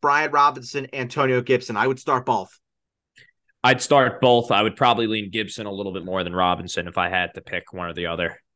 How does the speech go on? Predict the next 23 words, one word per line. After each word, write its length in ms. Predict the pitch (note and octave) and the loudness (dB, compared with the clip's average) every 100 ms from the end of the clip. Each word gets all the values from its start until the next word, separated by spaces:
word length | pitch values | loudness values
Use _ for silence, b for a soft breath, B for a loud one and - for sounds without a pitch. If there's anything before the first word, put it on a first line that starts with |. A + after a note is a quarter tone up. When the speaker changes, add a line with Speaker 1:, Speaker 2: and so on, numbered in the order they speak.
| _ _ _ | _ _ _
Speaker 1:
I 80 | C#3+ | -2
would 200 | D3 D3 | -2 -6
lean 300 | D3 D3+ F3 | -6 -2 -2
Gibson 440 | C#3+ D#3+ E3 - E3 | 0 0 0 -2 -4
in 120 | D#3 | -6
full. 420 | C3 D#3+ D3+ D3+ | -6 -2 2 2
I 100 | C3+ | 4
would 160 | C3 B2 | 4 2
lean 300 | C3 C3 B2+ | -2 -4 -2
Robinson 760 | A#2+ A#2+ A#2 G2+ - B2 A#2 A2+ | 2 2 0 -6 -6 -6 -6 -6
and, 500 | A#2 G#2+ G2+ G2+ F#2+ - - | -8 -6 -8 -12 -16 -16 -10
uh, 40 | |
uh, 340 | F#2 G#2+ G#2 - | -8 -6 -6 -2
Robinson 440 | C#3+ C#3 B2 B2+ | 2 2 2 -4
in 100 | A2+ | -6
half 260 | G#2 G#2+ F#2+ | -6 -8 -8
and 100 | F2+ | -12
none. 180 | E2+ - _ _ _ _ _ _ _ _ _ _ _ _ | -14 -16 _ _ _ _ _ _ _ _ _ _ _ _
Speaker 2:
I 60 | G#2 | -8
would 100 | F2 | -4
start 220 | - E2 | -2 -4
him, 100 | D#2 | -4
yeah. 120 | E2 | -6